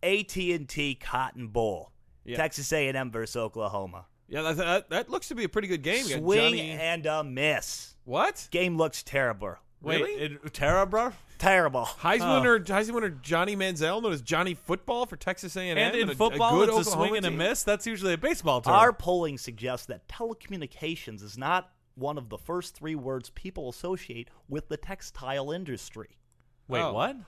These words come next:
Speaker 1: People
Speaker 2: Well
Speaker 1: are largely unfamiliar or at least uncertain what a textile is.
Speaker 2: Y-, yeah,
Speaker 3: Wait,
Speaker 2: you're,
Speaker 3: is this
Speaker 2: you're
Speaker 3: 'cause it's
Speaker 2: right.
Speaker 3: A T and T and Cotton in the
Speaker 1: It's
Speaker 3: same
Speaker 1: the
Speaker 3: name?
Speaker 1: Cotton Bowl, yes.
Speaker 3: <laughs> Oh.
Speaker 2: So, so you're suggesting that the sponsor should be more cotton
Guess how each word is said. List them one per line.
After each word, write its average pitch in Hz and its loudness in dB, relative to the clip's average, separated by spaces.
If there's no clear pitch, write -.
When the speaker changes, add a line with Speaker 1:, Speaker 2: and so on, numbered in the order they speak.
Speaker 1:
People 190 2
Speaker 2:
Well 190 6
Speaker 1:
are 175 6
largely 160 2
unfamiliar 202 -2
or 269 4
at 247 -2
least 262 -6
uncertain 190 -2
what 143 -4
a 143 0
textile 123 -6
is. 139 -4
Speaker 2:
Y-, - -20
yeah, 151 -2
Speaker 3:
Wait, 233 -8
Speaker 2:
you're, 147 -4
Speaker 3:
is 131 -6
this 170 -2
Speaker 2:
you're 135 0
Speaker 3:
'cause 175 2
it's 170 -6
Speaker 2:
right. 156 -2
Speaker 3:
A 160 2
T 165 -4
and 147 -6
T 151 -4
and 139 -8
Cotton 143 -2
in 165 -6
the 165 0
Speaker 1:
It's 180 -2
Speaker 3:
same 147 0
Speaker 1:
the - 0
Speaker 3:
name? 147 -6
Speaker 1:
Cotton 175 2
Bowl, 135 2
yes. 120 -4
Speaker 3:
<laughs> - -20
Oh. 131 2
Speaker 2:
So, 113 -2
so 196 -6
you're 214 -2
suggesting 196 -2
that 170 -6
the 156 -8
sponsor 165 -2
should 139 -12
be 127 -6
more 135 -6
cotton 127 -4